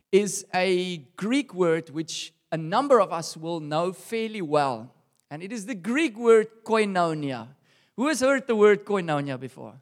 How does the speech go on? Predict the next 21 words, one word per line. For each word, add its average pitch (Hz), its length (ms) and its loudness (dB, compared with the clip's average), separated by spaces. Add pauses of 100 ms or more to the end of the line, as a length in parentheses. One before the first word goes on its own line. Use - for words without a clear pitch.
(540)
Yeah, 285 140 2
kyk 247 180 -8
hierso, 190 320 0
it's, 160 300 -14 (840)
I, 202 220 -2
I've 233 100 -4
got 254 140 2
a 214 40 2
number 247 300 2
of, 185 180 2 (440)
of 156 160 -8
Greek 208 260 -2
literature. 175 720 -2
So, 190 320 0
so 180 420 2 (240)
ten, 294 220 0
fifteen 269 380 -2
people 247 400 4
know 254 680 6 (300)
the 233 160 6
word. 226 400 6